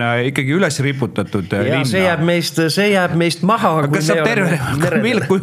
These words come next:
Speaker 1: et praegu on see üleval Mikkeli muuseumis, äh, siis, ja kui kauaks see sinna üles jääb?
Speaker 2: Jaa, meie merekunsti, äh, kollektsiooni üks, üks valik on Mikkeli muuseumis Kadriorus ja jääb, äh, oktoobri keskpaigani,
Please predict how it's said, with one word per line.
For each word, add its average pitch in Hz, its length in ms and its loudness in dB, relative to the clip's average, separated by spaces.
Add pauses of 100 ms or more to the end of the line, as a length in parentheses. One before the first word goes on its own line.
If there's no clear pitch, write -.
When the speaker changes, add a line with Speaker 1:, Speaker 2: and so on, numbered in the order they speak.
(400)
Speaker 1:
et 160 120 0
praegu 226 260 2
on 165 200 0
see 156 140 0
üleval 156 400 2
Mikkeli 147 380 -2
muuseumis, 107 640 -2
äh, 101 320 0 (440)
siis, 117 400 -4
ja 120 100 0
kui 143 100 0
kauaks 151 320 0
see 117 80 -2
sinna 120 200 -2
üles 127 200 -2
jääb? 110 160 0
Speaker 2:
Jaa, 180 340 2
meie 165 240 2
merekunsti, 156 920 0
äh, 151 320 2
kollektsiooni 170 720 2
üks, - 320 -4 (240)
üks 151 140 -4
valik 185 520 0
on 156 140 2
Mikkeli 151 680 0
muuseumis 170 440 0
Kadriorus 151 560 2
ja 139 100 0
jääb, 147 360 0
äh, 131 200 4
oktoobri 135 520 0
keskpaigani, 131 680 0